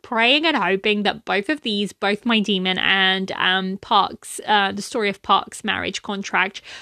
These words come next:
both just, like, keep going really well for me,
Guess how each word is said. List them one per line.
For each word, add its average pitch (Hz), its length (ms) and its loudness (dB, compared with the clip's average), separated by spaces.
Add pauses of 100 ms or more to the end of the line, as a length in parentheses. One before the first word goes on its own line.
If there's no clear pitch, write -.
(160)
both 214 580 0 (300)
just, 240 320 -2
like, 208 260 2 (320)
keep - 300 -2
going 202 500 0
really 185 340 0
well 175 220 0
for 208 160 -4
me, 233 320 2